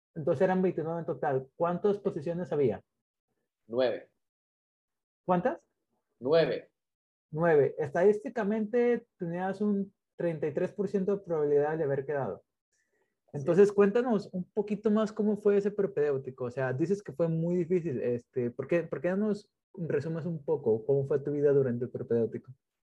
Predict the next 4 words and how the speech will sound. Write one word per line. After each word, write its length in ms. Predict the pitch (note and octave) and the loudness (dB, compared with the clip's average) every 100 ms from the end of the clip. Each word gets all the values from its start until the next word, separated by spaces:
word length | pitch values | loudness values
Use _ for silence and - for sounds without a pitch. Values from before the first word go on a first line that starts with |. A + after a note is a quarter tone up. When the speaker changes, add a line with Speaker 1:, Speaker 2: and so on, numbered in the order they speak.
| _ _ | _ _
Speaker 2:
Mira, 300 | D3 C#3+ B2+ A#2 | -2 0 2 2
realmente 680 | D#3+ F#3+ G3 A3 G#3+ G#3+ - | 2 2 0 -2 2 2 2
fue 460 | F#3 G3+ G3+ - _ _ | -2 -2 -4 -10 _ _
difícil 920 | - C#3+ C3+ D#3 G3 G#3+ A#3+ A#3 - | -12 -10 -8 -8 -8 -8 -10 -8 -10